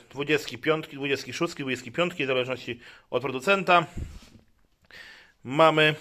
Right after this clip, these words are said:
trzydzieści dwa. trzydzieści dwa, trzydzieści dwa.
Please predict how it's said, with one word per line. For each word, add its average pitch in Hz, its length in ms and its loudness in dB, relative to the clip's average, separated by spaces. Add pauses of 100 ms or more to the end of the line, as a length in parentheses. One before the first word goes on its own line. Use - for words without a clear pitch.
(4000)
trzydzieści 131 440 -2
dwa. 165 360 4 (420)
trzydzieści 131 420 -2
dwa, 123 380 4
trzydzieści 120 400 -4
dwa. 107 180 -2